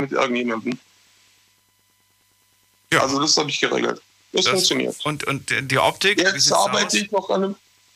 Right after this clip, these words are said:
Speaker 1: an dem nächsten Problem arbeite ich jetzt, ähm, wie kriege ich eine Drohne dazu, dass sie mir ständig folgt und ich mich durch die Drohne steuern kann.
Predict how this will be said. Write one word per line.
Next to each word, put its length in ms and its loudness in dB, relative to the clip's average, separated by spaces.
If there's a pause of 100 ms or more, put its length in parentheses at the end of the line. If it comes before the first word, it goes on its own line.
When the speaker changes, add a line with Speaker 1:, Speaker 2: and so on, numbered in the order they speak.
(880)
Speaker 1:
an 140 0
dem 140 0
nächsten 320 2
Problem 360 0
arbeite 400 0
ich 160 -2
jetzt, 460 2
ähm, 400 2
wie 140 2
kriege 240 2
ich 120 -2
eine 120 0
Drohne 420 0
dazu, 320 0
dass 180 2
sie 80 2
mir 140 0
ständig 420 0
folgt 380 0
und 160 0
ich 140 -2
mich 180 0
durch 180 -2
die 120 -2
Drohne 340 0
steuern 440 2
kann. 300 -2